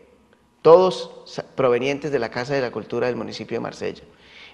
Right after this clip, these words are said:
En el evento que hace Colombia, Colombia Tiene Talento, que hace el canal R C N, ya pasaron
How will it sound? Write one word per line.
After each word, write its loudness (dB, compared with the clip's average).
En -4
el -8
evento 2
que -2
hace -2
Colombia, -6
Colombia 2
Tiene -2
Talento, -4
que -8
hace -4
el -6
canal -8
R -8
C -6
N, -10
ya -10
pasaron -2